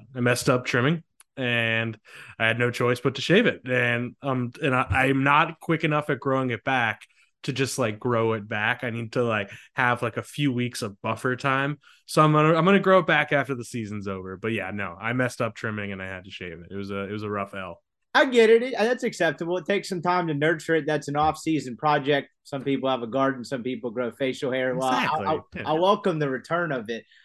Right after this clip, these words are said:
Speaker 2: Uh, we talked a little bit in the, uh, preseason kind of about this L S U team. I think it's probably gone pretty similar to what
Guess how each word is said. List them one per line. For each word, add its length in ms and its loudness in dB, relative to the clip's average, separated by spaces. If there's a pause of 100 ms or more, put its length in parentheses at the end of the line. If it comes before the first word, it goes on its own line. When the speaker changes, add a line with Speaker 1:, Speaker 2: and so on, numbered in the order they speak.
(120)
Speaker 2:
Uh, 300 6
we 160 2
talked 320 0
a 60 -2
little 200 -2
bit 160 4
in 140 2
the, 100 0
uh, 380 0
preseason 720 -2 (340)
kind 140 4
of 80 4
about 260 4
this 200 0
L 160 2
S 180 -4
U 160 -2
team. 260 0
I 100 4
think 240 -2
it's 120 -2
probably 460 0
gone 400 2
pretty 240 0
similar 460 -2
to 120 -2
what 280 0